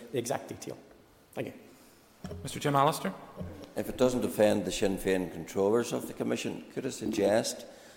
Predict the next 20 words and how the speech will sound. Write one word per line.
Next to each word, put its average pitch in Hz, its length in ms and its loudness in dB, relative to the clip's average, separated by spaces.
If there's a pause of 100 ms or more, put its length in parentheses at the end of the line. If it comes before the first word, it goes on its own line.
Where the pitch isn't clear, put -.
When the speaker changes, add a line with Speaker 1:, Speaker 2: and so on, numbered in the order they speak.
(100)
Speaker 3:
that 104 140 2
in 104 80 2
the 110 80 8
interest 117 360 0
of 101 140 -4
the 101 100 -2
bees, 131 600 4 (500)
there 113 120 2
might 117 340 4
be 117 80 2
the 95 120 -2
planting 107 580 0
of - 240 -4
a 101 60 2
rose 113 440 4
bed 156 480 4 (360)
to 110 100 -8
mark 104 420 4
the 101 60 -8
centenary 135 960 2